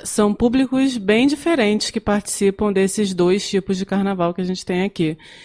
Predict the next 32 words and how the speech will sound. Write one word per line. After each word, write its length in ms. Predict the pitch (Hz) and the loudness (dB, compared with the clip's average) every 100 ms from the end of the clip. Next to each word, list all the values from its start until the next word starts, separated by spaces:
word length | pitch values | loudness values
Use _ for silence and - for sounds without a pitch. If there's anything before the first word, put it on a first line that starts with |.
| - - | -20 -4
Então, 540 | 175 175 190 185 202 208 | 0 2 4 4 4 4
o 100 | 185 | 2
carnaval 440 | 202 196 185 185 | 2 2 2 2
das 200 | 190 226 | 4 2
escolas 380 | 240 - 196 190 | 0 2 2 2
de 80 | 180 | 0
samba, 300 | - 180 175 | 0 0 0
por 160 | 175 | 0
exemplo, 480 | 170 170 190 233 233 | 0 2 2 2 2
ele 100 | 196 | 2
acontece, 680 | 196 196 196 185 214 - 269 - - - - | 2 0 4 2 2 0 -4 -6 -20 -20 -8
é, 720 | - 180 180 175 170 160 147 - | 2 4 4 4 2 2 0 2
na 140 | 180 | 2
Marquês 440 | 185 190 - 196 | 4 0 0 0
de 40 | 196 | 0
Sapucaí, 640 | 196 - - 180 185 254 | -4 -6 -2 0 2 4
né? 300 | 294 262 285 - - | 4 2 0 -2 0
Tem 160 | 180 | 2
um 80 | 180 | 4
espaço 320 | 180 - 170 | 2 0 0
específico 580 | - - - - 254 - | 0 -2 0 2 2 2
aqui 180 | 208 208 | 0 2
no 80 | 190 | 2
Rio 200 | 185 185 | 4 2
que 40 | |
foi 100 | 190 | 0
construído 500 | 185 185 175 175 175 | -2 -2 2 0 2
pra, 280 | - 180 180 | 0 2 2
pro 120 | 175 180 | 2 0
desfile 460 | 175 - 220 233 | -2 -2 0 0
das 160 | 202 180 | 2 0
escolas. 640 | 175 - 196 226 269 277 | -2 0 2 4 2 -2